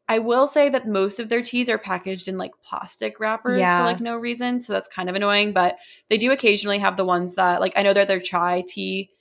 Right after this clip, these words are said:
Speaker 1: comes in, like, a, more of, like, a papery sachet like normal tea does, so
Speaker 2: Yeah.
Speaker 1: if that bothers you, just know that it's not great, but, um, they do have really good and, like, affordable tea, so.
Speaker 2: Nice.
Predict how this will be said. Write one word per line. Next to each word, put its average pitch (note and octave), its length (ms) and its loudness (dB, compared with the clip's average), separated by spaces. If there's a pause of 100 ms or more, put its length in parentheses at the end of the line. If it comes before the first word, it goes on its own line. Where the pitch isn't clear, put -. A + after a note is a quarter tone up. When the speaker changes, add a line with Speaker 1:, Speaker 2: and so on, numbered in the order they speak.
(220)
Speaker 1:
comes F3+ 320 0
in, F3+ 120 0
like, F3+ 220 -2
a, F3 420 -2 (1200)
more G3 100 2
of, F3 60 0
like, F3+ 100 0
a E3 60 -6
papery F3+ 520 -2
sachet F3+ 300 0
like F3 160 -4
normal F3 260 -4
tea F#3 180 -6
does, G3 300 2
so F3 340 0
Speaker 2:
Yeah. G3 380 -2
Speaker 1:
if - 100 -10
that G#3+ 120 4
bothers G3 340 6
you, G#3+ 440 2
just - 440 -16
know G3 220 0
that F#3 440 2
it's - 160 -18
not F3 160 -4
great, F3 380 -2
but, B2+ 220 -2 (220)
um, - 420 -8 (500)
they F#3 160 0
do F3+ 200 -4
have F#3 120 -6
really - 160 -8
good - 220 -8
and, F#3 160 -6
like, F3+ 120 -6
affordable - 420 -8
tea, C#2+ 340 -8
so. - 300 -10 (420)
Speaker 2:
Nice. A#3+ 560 -8